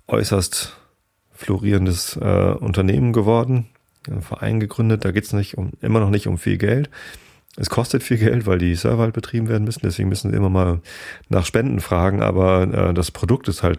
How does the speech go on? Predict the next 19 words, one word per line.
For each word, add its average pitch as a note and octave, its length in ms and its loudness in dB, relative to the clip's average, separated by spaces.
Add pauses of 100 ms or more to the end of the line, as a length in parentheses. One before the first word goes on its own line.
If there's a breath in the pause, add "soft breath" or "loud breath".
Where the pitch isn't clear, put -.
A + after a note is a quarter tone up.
(120)
gigantisch E2+ 760 -4
geworden. - 420 -8 (460)
Äh, E2+ 200 -2
wohingegen E2+ 460 2
das F2 200 -4
Microsoft-Produkt F#2 800 0
irgendwie F#2 220 0
einfach - 280 -4 (640 loud breath)
weg F#2+ 340 0
ist. - 180 -10 (1000 loud breath)
Ähm, F2 440 4 (420 loud breath)
ja, E2+ 200 2
oder F#2 340 2
irgendwie F2 340 0
Linux F2 420 2
als F#2 160 -6
Open-Source-Projekt F2+ 1080 -4
par F2 260 -2
excellence. E2 760 0